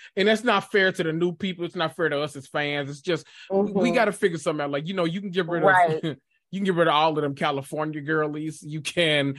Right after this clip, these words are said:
Speaker 1: you know, you can get,
Speaker 2: Oh,
Speaker 1: honestly,
Speaker 2: every
Speaker 1: if
Speaker 2: single one. You can actually go ahead and wipe out the West Coast. Like, we can
Speaker 1: Yes.
Speaker 2: just take it and just wipe it clean.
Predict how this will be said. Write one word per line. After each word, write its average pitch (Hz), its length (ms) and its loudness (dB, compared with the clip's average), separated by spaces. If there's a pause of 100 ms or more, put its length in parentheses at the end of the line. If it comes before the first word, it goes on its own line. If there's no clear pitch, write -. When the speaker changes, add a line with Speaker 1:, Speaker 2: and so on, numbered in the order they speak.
(260)
Speaker 1:
you 185 140 -2
know, 170 180 4
you 170 140 -2
can 196 100 -2
get, 170 160 0
Speaker 2:
Oh, 175 60 -20 (260)
Speaker 1:
honestly, 247 400 6
Speaker 2:
every 196 160 6
Speaker 1:
if 165 80 -4
Speaker 2:
single 233 360 -2
one. 214 280 0
You 254 100 -6
can 392 140 -8 (100)
actually 269 540 -2
go 233 200 4
ahead 240 340 4
and 196 200 -6
wipe 175 260 -4
out 175 220 -6
the 156 80 -12
West 143 400 -12
Coast. 139 340 -12
Like, 180 120 -4
we 180 160 -2
can 208 160 -2
Speaker 1:
Yes. 190 400 2
Speaker 2:
just - 200 -20
take 196 260 -2
it 247 280 2 (420)
and 202 320 0
just 190 280 -2
wipe 180 280 0
it - 120 -8
clean. 220 340 -6